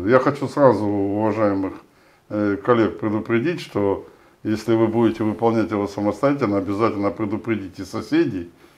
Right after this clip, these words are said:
о том, что вы щас, э, будете делать это упражнение. Предупредите кошек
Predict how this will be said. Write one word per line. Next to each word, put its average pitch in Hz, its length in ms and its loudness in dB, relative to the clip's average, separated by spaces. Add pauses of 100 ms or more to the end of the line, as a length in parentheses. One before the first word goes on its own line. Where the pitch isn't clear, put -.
(180)
о 101 100 0
том, 104 200 -2
что - 160 -4
вы 104 100 -2
щас, - 400 -10
э, 92 400 -4
будете 98 420 -4 (120)
делать 104 260 -4 (400)
это 104 180 -6
упражнение. 101 600 -2
Предупредите 113 680 -4
кошек - 380 -2